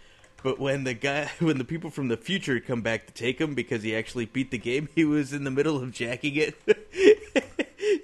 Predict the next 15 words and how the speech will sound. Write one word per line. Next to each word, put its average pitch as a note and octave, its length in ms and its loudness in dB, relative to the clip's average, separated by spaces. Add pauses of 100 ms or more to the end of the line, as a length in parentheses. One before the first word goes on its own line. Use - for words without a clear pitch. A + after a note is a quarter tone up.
(420)
And G#3+ 200 2
he, A3 160 0
like, G3 380 2
splooges F3 680 -2
all E3 200 4
over D#3+ 180 4
the C#3+ 120 2
guy C#3+ 420 0
<laughs> C#3+ 80 -6
that's E3 200 0
time D3 280 -2
traveling. B2 320 -4
He's B2 140 -8
like, C#3+ 140 -8 (120)
"Dude, E4+ 460 2